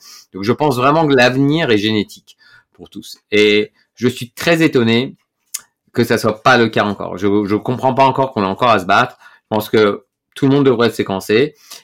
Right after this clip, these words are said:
Je comprends le coût pour la société. Je, je, je suis tout à fait conscient du coût sociétal en termes de finances, mais aussi en termes de,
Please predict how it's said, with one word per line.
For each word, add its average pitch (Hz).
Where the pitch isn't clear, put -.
Je 110
comprends 147
le 160
coût 135
pour 127
la 110
société. 110
Je, 101
je, 95
je 95
suis 90
tout -
à 131
fait 127
conscient 113
du 110
coût -
sociétal 117
en 95
termes 107
de 95
finances, 117
mais 95
aussi 92
en 98
termes 101
de, 90